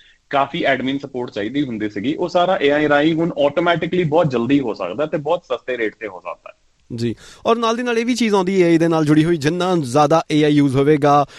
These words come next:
Speaker 2: ਅ, ਡੇਟਾ ਸੈਂਟਰ ਬਣਨਗੇ, ਉਨਾ ਹੀ ਜ਼ਿਆਦਾ ਸਾਡੇ ਏਨਵਾਯਰਮੇਂਟ 'ਤੇ ਇੰਪੈਕਟ ਹੋਵੇਗਾ। ਵਾਟਰ, ਇਲੈਕਟ੍ਰੀਸਿਟੀ ਬਹੁਤ ਜ਼ਿਆਦਾ ਯੂਜ਼ ਹੋ ਰਹੀ ਹੈ, ਇਸ ਦੇ ਬਾਰੇ ਤੁਹਾਡਾ ਕੀ ਖਿਆਲ ਹੈ?
Speaker 1: ਇਹ ਤੁਸੀਂ ਬਹੁਤ, ਇਹ again ਬਹੁਤ ਵਧੀਆ ਤੁਸੀਂ, ਅ,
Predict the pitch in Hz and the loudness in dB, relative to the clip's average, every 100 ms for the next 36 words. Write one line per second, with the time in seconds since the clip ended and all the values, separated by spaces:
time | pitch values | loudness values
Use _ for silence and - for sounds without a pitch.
0 | - - 143 151 147 156 147 139 147 135 | -6 -2 0 0 0 0 0 -2 -2 0
1 | 147 147 156 147 156 147 139 143 147 143 | 2 4 4 4 4 4 2 2 0 0
2 | - 156 139 175 190 147 135 151 139 135 | 0 -2 0 0 0 -2 0 0 2 0
3 | 139 - 139 143 139 139 135 147 139 143 | 0 0 2 2 4 2 2 0 0 0
4 | 143 131 131 139 143 165 196 156 147 143 | 0 -2 -2 0 0 2 2 4 4 4
5 | 135 123 131 127 135 131 127 _ - - | 2 2 2 2 4 2 0 _ -14 -4
6 | 202 214 190 170 151 131 120 117 117 107 | 0 2 2 0 -2 -4 -2 -2 0 0
7 | 101 95 _ _ _ 208 233 196 185 165 | -2 -6 _ _ _ 0 0 0 0 2
8 | 147 170 175 - 156 156 156 156 151 165 | 2 2 0 -4 -2 0 0 -4 -2 -2
9 | 175 151 170 180 151 147 180 170 160 160 | -2 -2 -2 -2 -6 -2 -2 -2 -4 -4
10 | 151 147 - 135 131 | -4 -4 -6 -4 -4